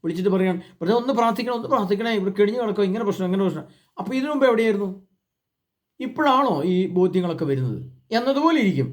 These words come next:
ഈശോയുടെ വരഞ്ഞ സമയത്ത്. പിന്നീട് ആരും വിളിച്ചാൽ എൻ്റെ ഫോൺ വരെ ഞാൻ കട്ടാക്കി കളയും. കാരണം വെച്ചാൽ, അത് നിശ്ചിത കാലം കഴിയുമ്പോൾ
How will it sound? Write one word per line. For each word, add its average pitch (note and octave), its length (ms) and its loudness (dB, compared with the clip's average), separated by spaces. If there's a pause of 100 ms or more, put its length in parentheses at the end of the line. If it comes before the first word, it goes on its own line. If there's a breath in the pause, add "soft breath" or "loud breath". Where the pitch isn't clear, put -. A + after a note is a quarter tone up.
(120)
ഈശോയുടെ D#3+ 280 -4
വരഞ്ഞ E3 240 -2
സമയത്ത്. D3+ 320 -6 (300 loud breath)
പിന്നീട് F3 300 2
ആരും F3+ 180 4
വിളിച്ചാൽ F3+ 300 0 (400 loud breath)
എൻ്റെ D#3+ 140 -4
ഫോൺ F#3 300 0
വരെ A3+ 140 2
ഞാൻ F#3 140 2
കട്ടാക്കി C#3 300 -6
കളയും. A#2 200 -8 (100)
കാരണം D3+ 160 -4
വെച്ചാൽ, E3 200 -2
അത് E3 160 -2
നിശ്ചിത F3+ 240 0
കാലം F3+ 280 0
കഴിയുമ്പോൾ G3 280 4